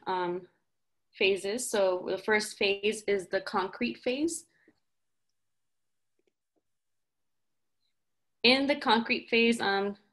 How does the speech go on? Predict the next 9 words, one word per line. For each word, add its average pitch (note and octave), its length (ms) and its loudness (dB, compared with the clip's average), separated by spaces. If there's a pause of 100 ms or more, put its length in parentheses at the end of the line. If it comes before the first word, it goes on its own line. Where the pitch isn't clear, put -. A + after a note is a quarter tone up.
(420)
how A#3+ 140 4
you A#3+ 160 4
would B3+ 160 2
use G#3+ 300 -4
ten A#3 260 2
frames, A#3 640 0
uh, G3 280 0
you G3+ 300 -4
would, G#3+ 380 2